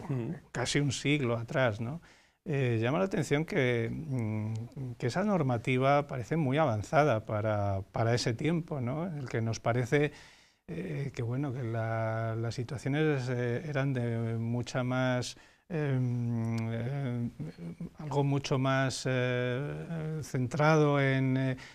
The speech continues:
Speaker 2: en unos aspectos menos progresistas de lo que hoy, mm, nos puede llamar la atención, ¿no?
Speaker 1: Bueno, era muy avanzado,
Speaker 2: Mm.
Speaker 1: aunque también lo que parte es de una concepción de Calvo Sotelo que se inscribe dentro de lo que era el catolicismo social de la época, el, la influencia,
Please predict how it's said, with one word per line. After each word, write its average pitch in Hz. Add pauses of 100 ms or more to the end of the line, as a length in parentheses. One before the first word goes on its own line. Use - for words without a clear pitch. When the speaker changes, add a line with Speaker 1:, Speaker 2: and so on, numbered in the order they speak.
Speaker 2:
en 139
unos 139
aspectos 147
menos 139
progresistas 135
de 131
lo 117
que 120
hoy, 123
mm, 127
nos 120
puede 131
llamar 120
la 117
atención, 117
¿no? 131
Speaker 1:
Bueno, 226 (220)
era 208
muy 208
avanzado, 196
Speaker 2:
Mm. - (100)
Speaker 1:
aunque 139
también 131
lo 180
que -
parte 185
es 143
de 156
una 160
concepción 151
de 147
Calvo 147
Sotelo 156
que 156
se -
inscribe 139
dentro 143
de 139
lo 135
que -
era 147 (300)
el 131
catolicismo 127
social 120
de 120
la 123
época, 165
el, -
la 117
influencia, 143